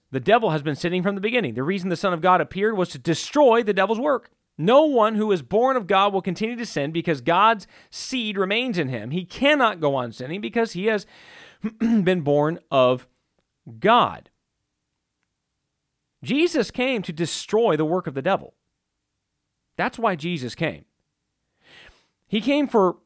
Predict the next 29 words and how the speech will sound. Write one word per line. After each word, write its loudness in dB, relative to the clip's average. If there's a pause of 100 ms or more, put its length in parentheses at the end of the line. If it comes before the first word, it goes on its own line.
(120)
you 0
know, 2
we -2
could -4
say 0
many 2
reasons, -6
but 2 (280)
the, -2
for -2
the, -4 (240)
the, -6 (380)
what 2
God 6
was 2
doing 0
was 2 (560)
my 2
kingdom -2 (100)
in -2
the -2
earth. 0
What, -4
what -16
Jesus 0
said, 2 (280)
"Thy 6
kingdom -4
come, 0